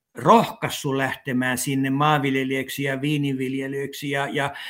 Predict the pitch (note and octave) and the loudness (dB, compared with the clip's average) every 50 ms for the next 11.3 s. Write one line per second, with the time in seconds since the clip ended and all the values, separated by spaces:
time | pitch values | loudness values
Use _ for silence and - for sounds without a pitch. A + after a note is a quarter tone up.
0 | - - - - - D#3+ E3 D#3+ D#3+ - D3 C#3+ C#3 C#3+ C#3 - C#3 C#3 - - | -14 -14 -12 -4 -2 -2 -2 -2 -2 -4 -2 -2 -2 -2 -2 -4 -6 -6 -4 -4
1 | C#3+ C3 - - - - - - - C#3 C#3+ C#3 D3 C#3+ - - - D#3+ D3+ - | -4 -6 -6 -12 -18 -18 -16 -10 -2 2 2 2 2 2 0 -2 0 0 -2 0
2 | - E3+ F#3 G3+ F#3+ E3+ E3+ D3+ D3+ D#3 D3 D3+ E3+ F#3 - - F#3+ E3+ D#3+ D3 | 0 2 2 2 2 0 -2 0 0 0 0 0 -2 -4 -4 -4 -2 -2 -2 -2
3 | C#3 - - D3 C3+ - D3+ C#3 C#3+ - D3 C#3+ C#3 C3+ C3 B2+ B2+ D#3+ F3+ G3 | -2 -4 -6 -8 -6 -4 -4 -4 -2 -2 -2 0 0 -2 -2 -2 -2 0 2 4
4 | F#3+ E3+ D3 - - - C#3 C#3 - - D3 C#3 C#3 C#3 E3 F3+ F3+ F3+ E3+ D#3+ | 4 4 4 2 0 -2 -4 -2 -2 -2 -4 -2 0 0 0 2 2 2 2 2
5 | D3+ D3+ D3+ D3+ - D3+ D3 D#3 - - - - - - - - - D3 D3+ D3 | 0 0 -2 -2 -2 0 0 0 -2 -4 -8 -14 -14 -14 -8 -2 2 4 4 4
6 | D3 D3 C#3 C3+ - D#3+ D3+ - F3+ E3 D3+ D3 D3+ D3+ D3+ D3 D3 D3+ D3+ - | 4 4 2 2 0 0 0 2 2 2 4 4 4 4 4 4 2 0 -2 -8
7 | _ _ _ _ _ _ _ _ _ - C3+ D3+ D#3+ E3 E3+ D3+ C3+ C#3+ C#3 - | _ _ _ _ _ _ _ _ _ -6 -2 2 2 4 4 2 2 -2 -2 -2
8 | F3+ D#3+ D3 C#3+ - - F3 F3 E3+ - - D#3+ D3 C#3+ C#3 C#3 - - D3+ D3 | 0 0 0 0 -2 -2 -2 -2 -2 -2 -4 -4 -2 -2 -2 -2 -2 -4 -4 -2
9 | - D3 C#3+ C#3 C3 A3+ - - - - D3 C#3 C#3 C3+ B2+ A#2 C3 C3+ C#3 C#3 | 0 0 0 2 0 -2 -6 -10 -10 -6 -2 -2 0 0 -2 -2 0 0 0 0
10 | C#3 - - F#3+ - - G3+ G3 G3+ G3+ F#3 F3+ F3 E3+ E3+ D#3 E3+ E3+ E3+ - | -2 -2 -4 -4 -2 -2 -2 -2 0 0 0 0 0 0 0 0 0 -2 -2 2
11 | E3+ E3 D3+ - - | 2 2 2 2 -2